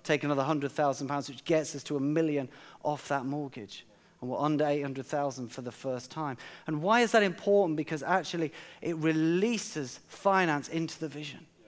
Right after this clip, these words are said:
And this is part of our journey, and it's part of our faith. But you know what? More than that, I believe it's done something in us. It's done something in me. And if it's not done something in you, you've maybe not engaged with it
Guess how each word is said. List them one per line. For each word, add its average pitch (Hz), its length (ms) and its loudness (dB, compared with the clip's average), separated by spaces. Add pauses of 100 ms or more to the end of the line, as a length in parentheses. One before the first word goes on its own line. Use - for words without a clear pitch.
(460)
And 139 140 -6
this 160 140 -6
is 165 100 -4
part 202 320 4
of 175 100 0
our 180 120 4
journey, 180 460 0
and 147 80 2
it's 156 100 -4
part 190 200 2
of 175 80 4
our 156 140 4
faith. 185 220 -2 (160)
But 196 120 2
you 220 60 6
know 269 80 8
what? 220 160 8
More 240 420 8
than 247 140 4
that, 220 240 10 (240)
I 190 80 6
believe 220 240 6
it's 180 160 2
done 226 340 6
something 180 520 -2
in 190 160 2
us. 160 440 -4 (1500)
It's 190 100 -4
done 247 220 6
something 208 340 0
in 190 260 2
me. 175 460 0 (1700)
And 185 100 4
if 175 120 0
it's 202 120 0
not 247 200 6
done 233 140 4
something 208 340 2
in 196 100 4
you, 214 160 4 (200)
you've 190 120 0
maybe 233 260 6
not 214 160 6
engaged 190 580 4
with 180 120 6
it 165 180 8